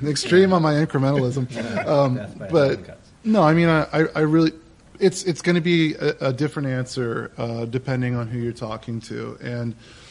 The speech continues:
Speaker 1: it's just my personal gut feeling, you know, where I draw my line in the sand is if one of those nine or ten pieces is missing, I just internally think, "Yeah, I'm kinda lying to myself. This is, um,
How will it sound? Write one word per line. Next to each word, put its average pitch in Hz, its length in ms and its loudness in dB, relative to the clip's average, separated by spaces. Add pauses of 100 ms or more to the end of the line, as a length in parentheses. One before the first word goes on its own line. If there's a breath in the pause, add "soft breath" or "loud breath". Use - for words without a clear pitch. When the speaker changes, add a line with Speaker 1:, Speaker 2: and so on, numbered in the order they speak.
(340 loud breath)
Speaker 1:
it's 151 220 -6
just 151 340 -4
my 131 220 0
personal 135 520 -6
gut 127 280 -2
feeling, 135 460 -4
you 127 60 0
know, 127 100 0
where 120 260 -2
I 120 160 0
draw 123 300 0
my 123 160 -2
line 120 260 -4
in 123 80 -2
the 120 100 -4
sand 123 500 -6
is 120 360 -6
if 123 380 -8
one 131 240 -4
of 123 140 -4
those 120 480 -2
nine 120 680 -2 (480)
or 117 140 -8
ten 107 480 -10 (460 loud breath)
pieces 139 400 -6
is 127 180 -2
missing, 120 480 -4 (400 loud breath)
I 233 60 -4
just 208 220 0
internally 127 540 -2
think, 143 260 -6
"Yeah, 202 140 -2
I'm 190 120 -2
kinda 185 220 -2
lying 123 340 -2
to 143 80 -10
myself. 147 520 -8 (100)
This 139 260 -8
is, 135 300 -2
um, 123 320 0